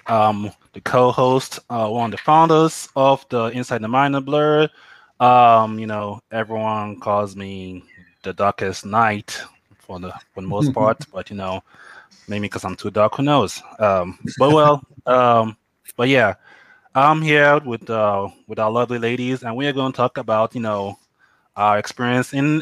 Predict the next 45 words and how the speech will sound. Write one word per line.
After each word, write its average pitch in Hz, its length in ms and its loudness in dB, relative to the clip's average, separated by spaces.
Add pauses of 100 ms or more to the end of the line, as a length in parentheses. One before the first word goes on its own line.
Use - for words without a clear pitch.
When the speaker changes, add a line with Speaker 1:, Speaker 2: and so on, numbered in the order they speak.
Speaker 1:
Anime 170 320 0
Frontier, 185 540 -2
which 117 240 -8
was 98 320 -8
actually 117 320 -2
pretty 95 260 -12
fun, 113 300 -6
actually. 87 440 -8
This 104 140 -8
is - 60 -10
my 98 180 -4
second 104 600 -2 (540)
con, 143 500 2 (340)
or 131 100 4
actually 120 260 0 (100)
third, 120 460 2 (240)
if 123 200 -6
I 101 80 -2
count, 113 360 -4 (140)
um, 90 420 -8
Kamehameha 104 600 -6
Con, 90 400 -8 (580)
uh, 90 360 0
going. 90 420 -4
So, 82 400 -12 (160)
so, 104 300 -6
Speaker 2:
Oh, - 40 -2
Speaker 1:
so 135 140 0
Speaker 2:
yeah. 208 40 2
Speaker 1:
far, 196 360 2 (140)
I 147 80 2
like 151 220 4
going 156 160 2
to 147 60 0
cons. 123 360 2
It's 101 120 -8
pretty 120 240 -6
fun 101 340 -6
and 90 160 -10
dope. 87 260 -10
So, - 220 -20 (460)
we're 104 240 0
gonna 113 260 2
share 123 300 4
experience 139 480 2